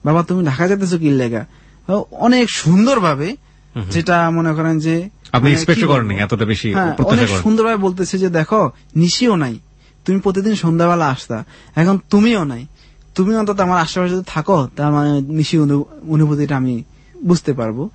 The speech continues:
Speaker 2: হুম, হুম।
Speaker 1: আমি এই কথাটা শুনে বিশ্ব রোড থেকে আমার টিকিট ক্যান্সেল। আমি নাইমা রিটার্ন গাড়িতে আবার চলে আসছি।
Speaker 2: হুম, হুম, হুম।
Speaker 1: দুদিন হয়ে গেছে, নিশি আর আসে নাই।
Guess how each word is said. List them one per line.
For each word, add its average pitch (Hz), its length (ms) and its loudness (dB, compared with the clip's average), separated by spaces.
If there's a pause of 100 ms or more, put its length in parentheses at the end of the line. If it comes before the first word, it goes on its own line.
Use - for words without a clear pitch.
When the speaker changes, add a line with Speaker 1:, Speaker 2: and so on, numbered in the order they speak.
Speaker 2:
হুম, 107 100 0
হুম। 95 220 0
Speaker 1:
আমি 202 320 2
এই 214 60 2
কথাটা 202 260 2
শুনে 190 260 -2
বিশ্ব 185 340 0
রোড 226 120 2
থেকে 208 200 0
আমার 196 140 2
টিকিট 180 280 0
ক্যান্সেল। 127 400 -6 (440)
আমি 151 180 2
নাইমা 185 260 0
রিটার্ন 175 380 2
গাড়িতে 143 360 -2
আবার 131 140 -4
চলে 147 260 0
আসছি। 113 300 -12 (180)
Speaker 2:
হুম, 113 100 0
হুম, 101 120 0
হুম। 98 120 -2
Speaker 1:
দুদিন 180 320 4
হয়ে 147 240 2
গেছে, 123 300 -8 (240)
নিশি 143 280 -2
আর 127 80 -2
আসে 123 220 -6
নাই। 113 200 -6